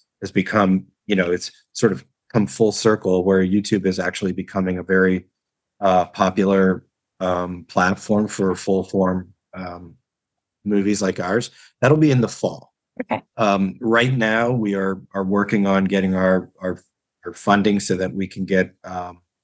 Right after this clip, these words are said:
Speaker 1: the, uh, lesson plans and the discussion guides that Johns Hopkins University is helping us with, so that we can have our film as this educational tool on Journeys in Film. So you can check out journeys in film dot org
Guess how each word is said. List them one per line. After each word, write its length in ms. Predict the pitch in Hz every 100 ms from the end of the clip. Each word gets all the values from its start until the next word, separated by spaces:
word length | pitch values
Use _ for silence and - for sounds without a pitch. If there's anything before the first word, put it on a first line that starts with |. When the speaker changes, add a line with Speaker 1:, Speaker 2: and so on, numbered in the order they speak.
| - -
Speaker 1:
the, 420 | - 95 92 90 -
uh, 380 | - 90 87 87 -
lesson 380 | 104 104 - 113
plans 640 | - 117 113 117 113 - -
and 120 | 101
the 40 | 92
discussion 600 | 95 - - 92 - 101
guides 380 | 107 107 120 98
that 260 | 92 -
Johns 260 | - 95 92
Hopkins 420 | 95 - 92 92
University 520 | 95 90 92 - 104
is 120 | 101 -
helping 320 | 95 98 101
us 200 | 107 -
with, 220 | 120 - _ _ _ _
so 200 | - 104
that 400 | 101 98 95 95 _
we 220 | 101 104 101
can 160 | 104
have 320 | 92 98 92
our 220 | 87 92 92
film 560 | - 98 98 98 98 -
as 200 | 95 90
this 180 | 95 - 98
educational 580 | 95 - 101 - 107
tool 420 | 107 113 120 127 131
on 160 | 101 98
Journeys 420 | 107 98 98 95
in 100 | 95
Film. 380 | - 107 139 143 _ _ _ -
So 100 | 104
you 80 |
can 100 | 101
check 240 | 101 101 98
out 140 | 95
journeys 340 | 92 104 101 101
in 80 |
film 240 | 98 104 98
dot 220 | 95 95
org 420 | 95 98 123 135